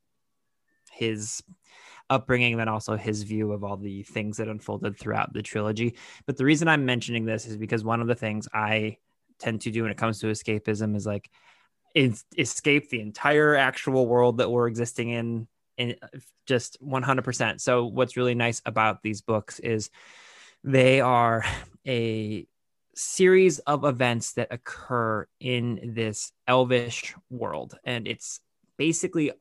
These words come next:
underneath or sort of next to our plane of existence.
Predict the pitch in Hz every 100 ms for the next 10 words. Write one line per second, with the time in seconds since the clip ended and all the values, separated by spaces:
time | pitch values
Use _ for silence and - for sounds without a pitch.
0 | - 135 139 147 143 127 123 120 123 131
1 | - - 117 117 - 117 113 113 113 117
2 | - - - - 120 117 - 113 110 113
3 | 113 107 - _ _ _ _ _ _ -
4 | 113 110 107 98 104 - 107 101 -